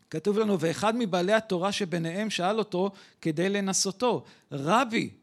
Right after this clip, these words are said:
איזוהי המצווה הגדולה שבתורה?'" וביוחנן, פרק ח',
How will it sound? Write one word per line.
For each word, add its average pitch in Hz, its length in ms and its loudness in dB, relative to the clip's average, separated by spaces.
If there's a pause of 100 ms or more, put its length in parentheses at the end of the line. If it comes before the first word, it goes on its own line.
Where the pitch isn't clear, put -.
(120)
איזוהי 233 340 2
המצווה 226 580 2
הגדולה 214 600 -2 (120)
שבתורה?'" 233 760 0 (2000)
וביוחנן, 147 840 0 (540)
פרק 180 300 -2
ח', - 120 -8